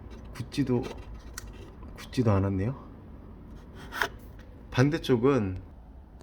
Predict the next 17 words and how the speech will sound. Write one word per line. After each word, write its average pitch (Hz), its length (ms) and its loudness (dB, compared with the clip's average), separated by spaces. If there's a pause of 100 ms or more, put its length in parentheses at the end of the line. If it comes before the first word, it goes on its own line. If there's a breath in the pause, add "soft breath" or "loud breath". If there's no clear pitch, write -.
(300)
이렇게 139 280 4
생겼어요. 101 460 -2 (260)
원래 120 280 6
이렇게 110 260 2
매끈하게 113 760 2 (1080)
되어 120 140 2
있는데, 110 180 2
색깔부터가 202 600 6
틀리죠? 190 380 2 (1040)
일반 131 280 6
철판 190 320 4
색깔이고, 131 680 2 (1040)
이쪽 117 240 0
멀쩡한 110 480 4
쪽은 185 440 0
원래 101 240 2
이제, 101 240 -4